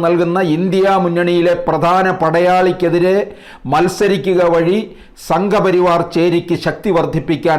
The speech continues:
അവസരം നൽകി എന്ന പഴിയും സി പി ഐ പേറേണ്ടി വരും.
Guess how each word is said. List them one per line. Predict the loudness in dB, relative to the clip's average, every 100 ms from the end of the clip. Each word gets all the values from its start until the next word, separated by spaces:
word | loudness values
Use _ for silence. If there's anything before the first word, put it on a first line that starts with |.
| 0
അവസരം | 0 0 -2 0 -2
നൽകി | -2 0 0
എന്ന | 0 -2 -2
പഴിയും | 0 0 2 2 0 -4 -14 -20 -12 -4
സി | -4 -2
പി | 0 0
ഐ | 0 0
പേറേണ്ടി | 2 2 0 0
വരും. | -2 -6